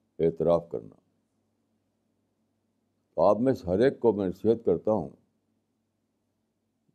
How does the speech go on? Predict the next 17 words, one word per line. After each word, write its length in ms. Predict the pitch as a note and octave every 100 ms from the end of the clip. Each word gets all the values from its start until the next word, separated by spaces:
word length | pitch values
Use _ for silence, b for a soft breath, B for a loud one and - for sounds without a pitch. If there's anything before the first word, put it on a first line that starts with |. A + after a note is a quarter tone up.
| -
کہ 120 | B2+
کسی 380 | B2 - G#2 C3+
شکر 340 | - D3 D#3
کے 160 | C#3 A#2
آئٹم 400 | G#2 G2+ C3+ C3
کو 280 | - E2+ D2+ _ _ _ _ _ _ _
اتنا 280 | - - C3+
بڑھائیے، 400 | A2+ F#2+ A2 C3
اتنا 240 | A2+ - A#2+
بڑھائیے 360 | G2 G#2 B2
کہ 140 | B2 G#2 - _ _ _ -
یونیورس 360 | F#2 A#2 B2 -
کے 80 |
برابر 280 | G2 F#2+ F#2
ہو 140 | E2+ D#2
جائے 160 | D2
وہ۔ 120 | B1+